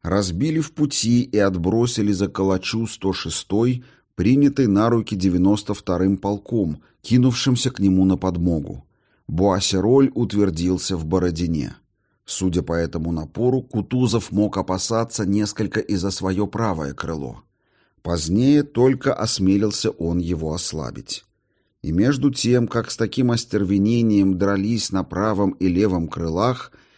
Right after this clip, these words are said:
не менее кровопролитный бой возгорался на центре позиции. Вице-король с величайшим трудом выжил стрелков второй и двадцать шестой дивизий, которые, рассыпавшись по кустарникам,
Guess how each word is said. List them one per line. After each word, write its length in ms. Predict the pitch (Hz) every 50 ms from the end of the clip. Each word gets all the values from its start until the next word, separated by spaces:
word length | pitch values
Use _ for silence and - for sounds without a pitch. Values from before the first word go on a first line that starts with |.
| _ _ -
не 160 | 78 78 76
менее 440 | 76 82 90 90 90 87 90 87 87
кровопролитный 960 | - - 82 78 87 87 - - 85 85 87 92 104 104 - - 90 92 90
бой 320 | 80 80 90 107 113 110
возгорался 800 | 92 98 101 87 85 85 92 85 90 101 107 107 95 - - 104
на 160 | 92 95 90
центре 500 | 87 - - - 90 87 90 87 - 90
позиции. 720 | - - 90 90 80 87 92 - - - - 58 - - - - _ _ _ _ _ _ _ _ _ _ -
Вице-король 920 | - 78 98 127 139 139 - - 127 123 - 123 120 120 123 127 131 131
с 160 | 123 - -
величайшим 800 | 85 101 113 113 117 - - - 110 113 120 117 - - 110 101 98
трудом 540 | - 82 98 92 82 85 110 117 123 113 92
выжил 460 | 85 87 110 120 107 95 113 110 98
стрелков 760 | - - - 98 101 95 87 - - 104 117 117 117 - - _ _ _ _
второй 500 | - - - 95 87 82 90 104 120 127
и 200 | 127 - - 98
двадцать 460 | 80 76 76 92 107 113 - 110 95 -
шестой 420 | - 98 90 - - 95 98 98
дивизий, 640 | 82 85 98 90 101 113 104 - - 57 - - _ _ _ _ _ _ _ _
которые, 680 | - 69 71 - 90 104 120 117 101 82 67 58 - - _ _ _ _ -
рассыпавшись 840 | - 80 85 85 - - - 117 101 - 92 87 - - 98 92 -
по 120 | - -
кустарникам, 920 | - - 76 - - - - 110 120 120 110 117 110 - - 110 107 98 -